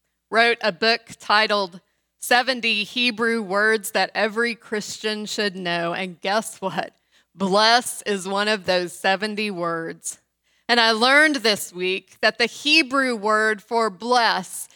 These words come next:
is strikingly similar to the Hebrew word for knee, as in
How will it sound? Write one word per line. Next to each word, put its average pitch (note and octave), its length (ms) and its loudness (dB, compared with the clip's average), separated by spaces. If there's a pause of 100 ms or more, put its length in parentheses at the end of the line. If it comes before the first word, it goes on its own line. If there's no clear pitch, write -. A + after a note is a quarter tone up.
(180)
is A#3 160 2
strikingly D4 1000 2
similar G3 760 0 (240)
to B3+ 100 -4
the A3 120 -2
Hebrew C4 680 -2
word G#3+ 500 0
for G#3+ 320 -2
knee, G3 840 -2 (460)
as G3+ 200 -2
in G#3 360 2